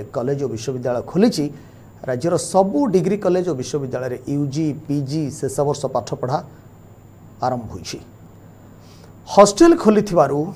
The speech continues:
ଏଠାରେ ସବୁ ପ୍ରକାର ପ୍ରତିଷେଧକମୂଳକ ବ୍ୟବସ୍ଥା ମଧ୍ୟ ହଷ୍ଟେଲ କର୍ତ୍ତୃପକ୍ଷ ଗ୍ରହଣ କରିଛନ୍ତି।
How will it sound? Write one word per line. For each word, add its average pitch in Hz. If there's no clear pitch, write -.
ଏଠାରେ 190
ସବୁ 190
ପ୍ରକାର 202
ପ୍ରତିଷେଧକମୂଳକ 214
ବ୍ୟବସ୍ଥା 160
ମଧ୍ୟ 135
ହଷ୍ଟେଲ 143
କର୍ତ୍ତୃପକ୍ଷ 127
ଗ୍ରହଣ 123
କରିଛନ୍ତି। 110